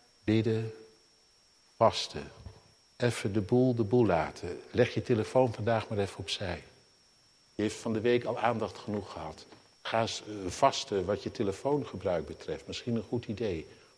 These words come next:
om wat meer te bidden. Zou het lukken?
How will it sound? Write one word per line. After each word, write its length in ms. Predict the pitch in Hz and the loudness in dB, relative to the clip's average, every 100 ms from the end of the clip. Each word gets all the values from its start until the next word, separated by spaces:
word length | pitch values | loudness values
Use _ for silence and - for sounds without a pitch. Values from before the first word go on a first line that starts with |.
| _ | _
om 100 | 104 | -2
wat 180 | 98 95 | 0 2
meer 200 | 117 107 | 0 -2
te 100 | 104 | -4
bidden. 340 | 92 113 95 - - - _ _ _ _ _ _ _ _ _ _ _ _ _ _ _ _ _ _ _ _ _ _ _ _ _ _ _ _ _ _ _ _ _ _ _ _ _ _ _ _ _ _ _ _ _ - | -2 -2 -4 -12 -20 -20 _ _ _ _ _ _ _ _ _ _ _ _ _ _ _ _ _ _ _ _ _ _ _ _ _ _ _ _ _ _ _ _ _ _ _ _ _ _ _ _ _ _ _ _ _ -6
Zou 120 | 110 | -6
het 100 | - | -2
lukken? 280 | 123 151 | -4 -4